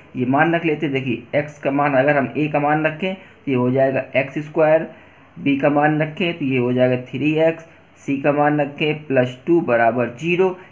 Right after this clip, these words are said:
इसका मतलब ये हमारा answer हो गया। देखते हैं option में हमारा कौन सा हमारा सही दिखा रहा है, Option देख लेते हैं उसमें कौन सा सही है। देखिए हमारा option दे रहा है, answer दे रहा है एक्स square, A number सही है। देखिए इसका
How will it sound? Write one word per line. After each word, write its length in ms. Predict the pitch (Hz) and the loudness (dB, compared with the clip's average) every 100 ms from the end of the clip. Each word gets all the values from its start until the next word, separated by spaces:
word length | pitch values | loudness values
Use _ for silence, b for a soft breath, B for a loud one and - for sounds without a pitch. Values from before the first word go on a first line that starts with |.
| - | -14
इसका 240 | 123 143 | -4 0
मतलब 420 | 135 139 143 127 139 | 0 2 2 2 0
ये 80 | |
हमारा 340 | 151 139 135 139 - | 0 2 2 2 0
answer 360 | 147 147 190 180 | -2 0 0 0
हो 80 | |
गया। 120 | 170 - | 0 0
देखते 340 | 135 139 165 | 0 -2 -4
हैं 120 | 190 - | -4 2
option 400 | 143 - 190 180 | 2 2 -2 -2
में 200 | 180 180 - - | -2 -4 -16 -12
हमारा 240 | 139 143 160 | -2 2 2
कौन 260 | 160 165 165 | 4 2 4
सा 120 | 170 | 4
हमारा 220 | 160 160 | 8 6
सही 240 | 160 151 151 | 6 2 2
दिखा 260 | 156 156 | 2 6
रहा 160 | 147 151 | 6 6
है, 200 | 151 B B B | 2 B B B
Option 380 | - 123 - 160 | -2 -2 2 0
देख 160 | 160 165 | 2 0
लेते 260 | 160 156 165 | -2 -4 -6
हैं 60 | |
उसमें 240 | 151 151 147 | -6 -6 -6
कौन 200 | 127 135 | -2 -2
सा 100 | 139 | -2
सही 300 | 131 139 135 | -2 -2 -2
है। 100 | 127 139 - - - - - - _ - _ _ - _ _ - B B B B | -2 -6 -18 -20 -20 -20 -20 -20 _ -20 _ _ -20 _ _ -20 B B B B
देखिए 280 | 127 127 151 | -6 -2 0
हमारा 280 | 139 131 151 - | 4 6 6 6
option 360 | 127 - 147 | 4 4 -2
दे 140 | 135 131 | 0 2
रहा 140 | 127 | 2
है, 220 | 151 - - - | 2 -2 -8 -6
answer 320 | 143 143 139 151 | -2 0 2 4
दे 120 | 151 | 6
रहा 100 | 151 | 4
है 160 | 147 | 4
एक्स 180 | 147 151 165 | 0 0 -4
square, 460 | - 170 175 202 - B B B 170 | 0 4 6 6 0 B B B 2
A 120 | 180 | 4
number 320 | 165 156 147 | 4 4 0
सही 240 | 147 117 120 | 0 -6 -4
है। 60 | |
देखिए 280 | 120 127 131 | -4 -4 -4
इसका 240 | 127 - | -4 -4